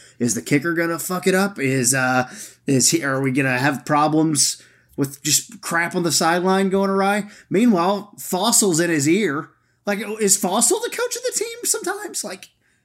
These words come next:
as if so, just let him handle it. Like, let the special teams coach have the game management stuff, and we'll see how that goes, if you don't want any of the, like, of the crap that you gotta take for it,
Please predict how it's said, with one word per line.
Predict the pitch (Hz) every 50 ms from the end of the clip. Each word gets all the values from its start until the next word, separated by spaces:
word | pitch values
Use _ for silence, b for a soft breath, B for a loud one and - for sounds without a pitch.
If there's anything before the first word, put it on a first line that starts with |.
| _ _ -
as | 269 - 311
if | 381 269
so, | - 359 359 392 311
just | 240 208 - 262
let | 311 302
him | 254 302 285
handle | 233 233 254 311 - 165 139
it. | 127 -
Like, | - 185 190 - - b b b b b b b
let | - 214 196
the | 277
special | 240 - - 262 240 254 254
teams | 214 247 262 254 240 -
coach | - 262 247 -
have | 247 247 240
the | 247 247
game | 214 240 262 277 247
management | 233 202 185 160 139 127 135 147 147
stuff, | - - 151 127 120 -
and | 135 143
we'll | 170 190
see | - 247 233
how | 214 214 202
that | 220 277 311 247
goes, | - 165 139 131 131 127 - b b b b b b b
if | 196 190
you | 220 233
don't | 277 320 311 262
want | 254 262 240
any | 247 240 233 220
of | 214 202 175 151 147
the, | 175 160
like, | 156 151 139 131 131 - - - - - _ _ _ _ _ _ _
of | - 180 170
the | 180 170
crap | - - 196 208 214 214
that | 202 196 -
you | 190
gotta | 180 185 165 139
take | 127 - 175 214 262 -
for | - - 139 127 135 -
it, | -